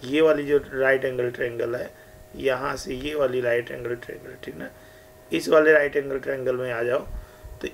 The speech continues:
इस वाले right angle triangle में आओगे तो अगर देखोगे इस वाले right angle triangle में ये angle ninety है, तो ये पूरा ये capital L है क्योंकि string की length है, तो ये वाली length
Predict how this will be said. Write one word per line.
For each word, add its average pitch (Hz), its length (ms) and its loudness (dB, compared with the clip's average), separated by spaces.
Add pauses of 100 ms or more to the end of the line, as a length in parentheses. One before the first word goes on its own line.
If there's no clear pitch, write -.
इस 156 120 -2
वाले 170 220 6
right 160 240 4
angle 156 260 0
triangle 143 360 2
में 143 140 2
आओगे 117 460 2 (1200)
तो 160 80 2 (120)
अगर 156 260 6
देखोगे 139 520 4 (120)
इस 127 160 -6
वाले 123 220 2
right 123 200 0
angle 123 220 -6
triangle 120 320 -6
में 147 280 -4 (480)
ये 151 200 4
angle 156 280 2
ninety 165 460 2
है, 160 120 4 (600)
तो 160 680 4
ये 139 320 0 (200)
पूरा 151 500 4 (480)
ये 139 220 0 (100)
capital 139 520 4
L 85 200 6
है - 200 2 (100)
क्योंकि 143 320 -2
string 151 320 -4
की 160 60 -2
length 160 360 2
है, 143 80 4 (540)
तो 143 60 -4
ये 143 260 2
वाली 180 240 6
length 175 240 2